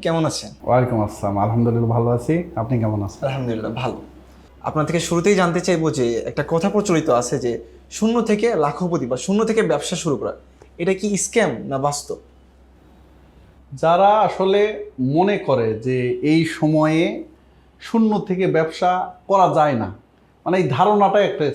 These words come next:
Speaker 2: স্ক্যাম।
Speaker 1: আচ্ছা।
Speaker 2: মানে হান্ড্রেড পার্সেন্ট করা যাবে। বর্তমান যে ডিজিটাল যুগে আপনার যে প্রোফাইল আছে, সেই প্রোফাইল দিয়ে কয়েকটা পোস্ট দিলে ব্যবসা শুরু হয়ে যায়।
Speaker 1: Facebook প্রোফাইল দিয়ে।
Speaker 2: প্রোডাক্ট, বলতে প্রোডাক্ট কই, ইনভেস্ট কই? ইনভেস্ট তো লাগে না। আগের সময় দোকান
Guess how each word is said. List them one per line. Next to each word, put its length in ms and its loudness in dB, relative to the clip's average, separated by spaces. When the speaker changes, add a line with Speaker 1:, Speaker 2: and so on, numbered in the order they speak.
Speaker 2:
স্ক্যাম। 240 -4
Speaker 1:
আচ্ছা। 540 -20
Speaker 2:
মানে 200 2
হান্ড্রেড 400 6
পার্সেন্ট 380 0
করা 200 2
যাবে। 160 -10
বর্তমান 460 4
যে 60 4
ডিজিটাল 360 2
যুগে 260 2
আপনার 260 2
যে 40 2
প্রোফাইল 360 4
আছে, 200 -2
সেই 180 0
প্রোফাইল 420 2
দিয়ে 180 0
কয়েকটা 320 0
পোস্ট 260 0
দিলে 200 2
ব্যবসা 280 0
শুরু 140 -4
হয়ে 100 0
যায়। 20 2
Speaker 1:
Facebook 300 0
প্রোফাইল 280 -6
দিয়ে। 140 -10
Speaker 2:
প্রোডাক্ট, 360 4
বলতে 240 -2
প্রোডাক্ট 320 2
কই, 80 2
ইনভেস্ট 300 0
কই? 180 0
ইনভেস্ট 280 0
তো 120 0
লাগে 280 0
না। 40 -4
আগের 260 0
সময় 280 0
দোকান 160 0